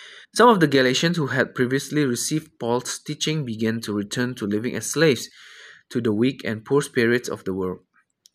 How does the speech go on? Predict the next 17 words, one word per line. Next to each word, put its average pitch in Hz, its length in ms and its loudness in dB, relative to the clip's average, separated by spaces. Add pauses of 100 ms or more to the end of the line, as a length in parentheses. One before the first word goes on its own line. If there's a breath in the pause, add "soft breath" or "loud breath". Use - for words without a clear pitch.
(440 soft breath)
They 117 100 2
observe 127 560 4
and, 117 300 -2 (120)
and 120 160 -2
celebrate 175 520 6
certain 120 340 -2
days 123 300 6
or 104 120 -2
certain 123 360 -6
times 147 400 2
in 120 140 -6
order 123 280 4
to 139 160 -6
save 160 300 0
in 113 80 -4
their 107 100 0
lives. 107 400 -4